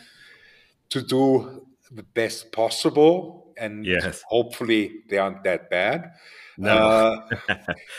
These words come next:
Speaker 1: but,
Speaker 2: They're great.
Speaker 1: uh, but, but more than that, it's, uh, and we've, we've just seen, uh, part of, of, uh, things, uh, Breitling is, is planning, but, but I think that, uh, in, in all the watches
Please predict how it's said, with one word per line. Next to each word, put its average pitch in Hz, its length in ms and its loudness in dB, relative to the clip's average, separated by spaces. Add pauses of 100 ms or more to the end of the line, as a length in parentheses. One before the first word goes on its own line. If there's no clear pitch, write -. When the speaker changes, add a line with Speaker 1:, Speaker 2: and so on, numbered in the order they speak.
(180)
Speaker 1:
but, 117 140 -4
Speaker 2:
They're 80 160 0
great. - 180 0
Speaker 1:
uh, 117 260 2
but, - 220 -8
but 147 180 -4
more 180 200 4
than 175 120 -12
that, 78 300 -8
it's, - 440 -12
uh, 107 320 0 (480)
and 107 200 -14 (500)
we've, 101 360 -10
we've 110 220 -2
just - 340 -2
seen, 104 360 -8 (280)
uh, 92 240 -2 (720)
part 101 380 0
of, 117 180 4
of, 113 200 -4 (240)
uh, 110 280 0 (120)
things, 110 580 -8 (480)
uh, 107 160 2 (140)
Breitling 104 460 4
is, 95 260 -10
is - 160 -12
planning, 110 600 -6
but, - 220 -10
but 110 100 -2
I 107 120 6
think 117 340 -8
that, 110 180 -2 (300)
uh, 107 320 2 (540)
in, 110 280 -10
in 113 140 -10
all 131 380 4
the 127 120 0
watches 90 840 -4